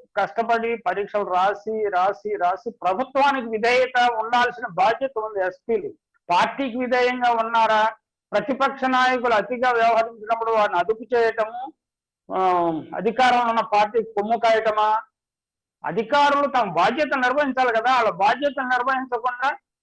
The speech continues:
ఈ యువగళం పాదయాత్రలో లోకేష్ ఎర్ర పుస్తకం, ఎర్ర పుస్తకం అందరి పేర్లు రాసుకుంటున్నాం, మేము అధికారంలోకి రాగానే వీరందరూ అంతు చూస్తాం అన్నట్టుగా బెదిరించాడు.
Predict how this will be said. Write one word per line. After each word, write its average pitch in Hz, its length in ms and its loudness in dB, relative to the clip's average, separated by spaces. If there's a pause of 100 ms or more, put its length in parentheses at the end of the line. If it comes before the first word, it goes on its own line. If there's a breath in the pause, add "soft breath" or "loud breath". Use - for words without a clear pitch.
(280)
ఈ 185 80 0
యువగళం 254 580 2
పాదయాత్రలో 254 1160 2 (180)
లోకేష్ 247 1000 0 (840)
ఎర్ర 190 280 2 (120)
పుస్తకం, 240 560 0
ఎర్ర 226 280 2
పుస్తకం 233 240 -2
అందరి 226 340 2
పేర్లు 233 300 2
రాసుకుంటున్నాం, 226 840 0
మేము 220 140 0
అధికారంలోకి 220 960 2
రాగానే 220 760 2
వీరందరూ 202 460 0
అంతు 196 280 -4 (120)
చూస్తాం 214 300 0
అన్నట్టుగా 202 340 -2
బెదిరించాడు. 185 760 -6